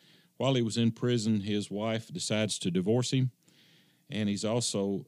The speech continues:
died, uh, or, uh, he's also denied parole. So that was a couple major disappointments for him in that time.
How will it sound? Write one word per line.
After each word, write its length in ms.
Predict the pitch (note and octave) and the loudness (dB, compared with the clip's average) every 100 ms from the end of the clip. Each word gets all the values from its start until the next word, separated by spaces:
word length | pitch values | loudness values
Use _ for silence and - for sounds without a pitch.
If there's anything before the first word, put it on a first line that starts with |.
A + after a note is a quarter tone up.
| - - | -14 -4
died, 420 | G2+ G#2 G2+ F2+ - - | -2 0 -2 -4 -14 -8
uh, 240 | F2+ F#2 E2+ - - | -6 -4 -6 -10 -16
or, 100 | F2+ F2+ F2 | -12 -10 -10
uh, 80 | F2 - _ _ _ _ - | -10 -14 _ _ _ _ -16
he's 220 | - G2+ | -8 -6
also 340 | A2 A2+ - G#2+ | -4 -4 -4 -4
denied 560 | F#2+ F#2 A2 G#2+ G#2 | -2 0 0 0 -2
parole. 640 | - F#2+ G2+ A#2+ G#2 F2+ - _ _ _ _ _ _ _ _ | -4 -4 0 0 0 -2 -6 _ _ _ _ _ _ _ _
So 520 | - A2 A2 G#2 G#2 | -4 0 2 0 0
that 220 | A2+ B2 | 0 0
was 160 | G#2+ G2+ | -2 -2
a 60 | |
couple 300 | F#2+ C3 B2 | -2 -2 -2
major 360 | G2 A2 A#2+ G#2 | -2 0 0 0
disappointments 680 | G2 A2 F2 - B2+ F2 F2+ | -2 -2 -4 -4 -2 -2 -6
for 200 | - F#2 | -8 -4
him 240 | G#2 G2 | 0 0
in 80 | F2+ | 0
that 200 | F2 C2+ | -2 -4
time. 380 | - A#2 F2+ | -4 -2 -2